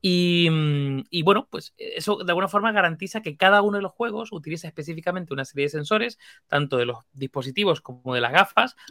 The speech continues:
para hacer la experiencia, bueno, diferente, ¿no? Lo más realista posible.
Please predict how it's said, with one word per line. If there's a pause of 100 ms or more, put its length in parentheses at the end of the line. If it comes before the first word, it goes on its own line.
para
hacer
la
experiencia,
bueno, (200)
diferente,
¿no?
Lo
más
realista
posible.